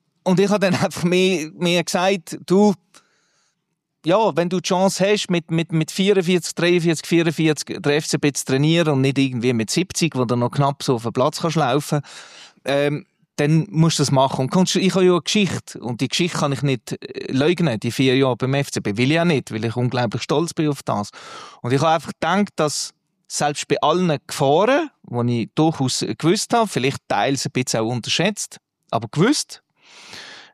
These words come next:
ähm, und die Menschen ja eigentlich alle kennst, habe ich gedacht, ja, mir könnte es vielleicht ein bisschen leichter, leichter fallen. Und am Schluss ist es aber auch eine Erfahrung, wo, wo du,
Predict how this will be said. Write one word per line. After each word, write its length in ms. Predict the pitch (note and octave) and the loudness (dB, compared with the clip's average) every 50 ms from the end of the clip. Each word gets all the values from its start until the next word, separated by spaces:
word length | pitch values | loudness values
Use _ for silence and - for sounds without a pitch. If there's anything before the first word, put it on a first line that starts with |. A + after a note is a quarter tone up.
| - - | -8 -4
ähm, 400 | - B2+ C3 C#3 C#3 C#3+ C#3 - - _ - G2+ - _ _ _ _ _ _ _ _ _ _ _ _ _ _ _ _ _ _ _ _ | -2 0 0 0 0 -2 -4 -6 -8 _ -20 -20 -20 _ _ _ _ _ _ _ _ _ _ _ _ _ _ _ _ _ _ _ _
und 300 | - G#3+ G#3+ B3+ B3+ - | 2 4 4 4 4 2
die 100 | - G#3 | 2 2
Menschen 420 | F#3 F3 F3+ G3 A3 A3 F3 G3 F3+ | 2 2 2 2 0 2 2 2 4
ja 120 | D#3 D3+ | 4 4
eigentlich 300 | D3 C#3 D3 D3 C#3+ C#3 | 2 2 2 0 -2 -2
alle 300 | - A2 C3+ C#3+ D3+ D3 | 0 0 2 2 2 0
kennst, 720 | D3 - G3+ A#3+ A3+ F3+ C3+ A#2+ - - - - - _ _ _ _ _ _ _ _ _ _ _ _ _ - | 0 2 2 4 4 4 2 0 -2 -6 -8 -12 -16 _ _ _ _ _ _ _ _ _ _ _ _ _ -4
habe 160 | B2 C3 C3+ | -2 -2 -2
ich 80 | C3+ - | -2 -2
gedacht, 220 | - C#3+ C#3+ B2+ | -4 -4 -2 0
ja, 160 | D3 D#3 D#3+ | 2 2 2
mir 280 | D#3 D#3 D3 D3+ E3 E3+ | 2 2 0 2 0 0
könnte 340 | - - - C#3+ D3+ D#3 - | -2 -2 -2 -2 -2 -2 -4
es 80 | D3 - | -4 -4
vielleicht 340 | - B2 A#2+ C#3 C#3 - - | -2 -2 0 -2 -2 -2 -4
ein 60 | B2+ | -4
bisschen 340 | - B2 B2+ C3+ - - A#2+ | -2 0 0 0 0 -2 -2
leichter, 440 | A2+ B2 C#3+ C#3 - - - B2+ A2+ - - _ _ _ _ _ _ _ _ - | 0 0 0 0 0 0 -2 -2 -2 -4 -8 _ _ _ _ _ _ _ _ -6
leichter 360 | A#2 A2 A#2 B2 - - A#2 | -2 -2 -2 -2 -2 -4 -4
fallen. 460 | - - - G2 F#2 F#2 F#2 F2+ F2+ | -4 -4 -4 -4 -4 -4 -4 -4 -4
Und 260 | F#2 F#2+ F#2 - - _ _ _ - - - - _ _ - | -4 -4 -4 -6 -10 _ _ _ -20 -20 -20 -20 _ _ -12
am 60 | B2 | -6
Schluss 240 | - - F3 F#3+ - | -2 -2 -2 -2 -2
ist 100 | A#2+ - | -2 -2
es 60 | - | -2
aber 280 | B2+ A2 B2 A#2+ B2+ D3+ | -2 -2 -2 0 0 0
auch 60 | D#3+ | 0
eine 180 | D#3 C#3+ C3 | 0 0 -2
Erfahrung, 440 | B2 - - B2+ A#2+ C3 C#3+ C#3 C3+ A#2+ | -2 -2 0 0 2 2 2 0 0 -2
wo, 420 | A#2 A#2 A#2+ A#2 A2+ A2+ A2+ G#2+ G#2 | 0 0 0 2 2 2 0 -2 -2
wo 80 | A2 A#2+ | -4 -4
du, 320 | A#2 B2 A#2 A#2 A2+ A2 | -2 -2 -2 -2 -2 -4